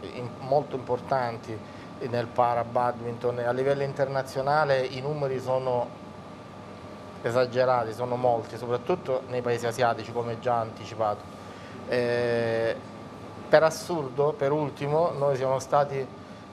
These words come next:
a part-, abbiamo partecipato al test event delle Paralimpiadi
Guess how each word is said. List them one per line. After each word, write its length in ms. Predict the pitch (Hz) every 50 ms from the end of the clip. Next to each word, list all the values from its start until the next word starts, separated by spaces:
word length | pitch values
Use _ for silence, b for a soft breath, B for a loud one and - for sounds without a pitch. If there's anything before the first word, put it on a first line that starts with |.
| - -
a 60 | 123
part-, 300 | - - 135 123 - - -
abbiamo 220 | 135 139 147 147
partecipato 520 | 139 135 123 - 143 127 135 147 151 143
al 100 | 139 135 127 -
test 320 | 160 156 156 147 - - 147
event 580 | 143 147 147 143 139 135 135 - - 135 127
delle 500 | 123 123 131 131 127 127 127 123 123 123 120
Paralimpiadi 680 | - 139 135 135 131 131 131 123 156 160 151 131 131